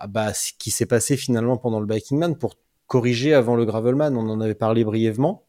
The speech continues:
tous les deux. Que-, co-, comment tu as fait, en fait, pour, euh, pour résoudre ce, ce problème de coucher de soleil, de lever de soleil ?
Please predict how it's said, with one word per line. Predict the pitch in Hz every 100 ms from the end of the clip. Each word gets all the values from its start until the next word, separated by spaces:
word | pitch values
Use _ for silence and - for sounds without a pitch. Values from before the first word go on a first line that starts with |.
| _
tous | -
les | 107
deux. | 110 190 _ _ _ _ _ _ - _ _ -
Que-, | 160
co-, | 147 156 160
comment | - 165 185
tu | 139
as | 120
fait, | - 147
en | 123
fait, | - 120 -
pour, | 113 104
euh, | 107 107 104 101 98 95 92 - _ _ _ _ _
pour | 107 -
résoudre | 127 123 139 160 127 113
ce, | - - 113 110 - - -
ce | -
problème | - - 117
de | 113
coucher | - 120 135
de | 120
soleil, | 165 156 156 143
de | 123
lever | 117 120
de | -
soleil ? | 151 135 135